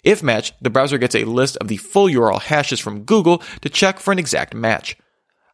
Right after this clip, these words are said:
I O S states that the safe browsing providers can log user I P addresses as part of this process. In a blog post, Johns Hopkins professor Matthew Green detailed terms in the I O S thirteen Safari browser settings,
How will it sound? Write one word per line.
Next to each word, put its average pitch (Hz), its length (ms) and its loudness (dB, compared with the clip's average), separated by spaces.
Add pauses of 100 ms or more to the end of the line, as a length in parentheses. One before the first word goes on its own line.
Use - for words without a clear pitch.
I 101 160 -2
O 98 140 0
S 123 140 4
states 113 260 0
that 110 140 -6
the 104 60 -8
safe 117 300 -2
browsing 117 380 0
providers 110 420 -2
can 170 300 -2
log 135 340 2
user 113 240 -2
I 87 120 -2
P 190 200 0
addresses 143 500 0
as 135 140 -2
part 104 200 -4
of 90 60 -12
this 104 120 -4
process. - 560 -4 (580)
In 127 140 0
a 110 40 -4
blog 127 300 0
post, 107 240 0 (180)
Johns 160 200 2
Hopkins 160 320 -2
professor 131 380 -2
Matthew 143 400 -2
Green 117 340 -2 (160)
detailed 160 400 0
terms 196 340 -2
in 160 60 -4
the 120 160 -4
I 131 160 0
O 135 140 2
S 127 180 0
thirteen 131 460 -2
Safari 113 400 -2
browser 131 360 0
settings, 107 400 0